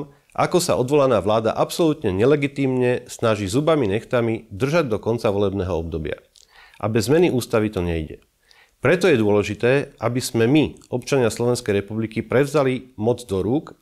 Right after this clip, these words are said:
ako nám to umožňuje Ústava Slovenskej republiky,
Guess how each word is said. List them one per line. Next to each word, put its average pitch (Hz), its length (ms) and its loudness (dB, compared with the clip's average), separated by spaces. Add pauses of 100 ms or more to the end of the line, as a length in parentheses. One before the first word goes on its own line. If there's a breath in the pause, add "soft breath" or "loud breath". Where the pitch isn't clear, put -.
ako 131 160 -4
nám 135 240 2
to 98 80 -6
umožňuje 120 480 -2
Ústava 123 400 0
Slovenskej 113 560 -2
republiky, 107 560 -6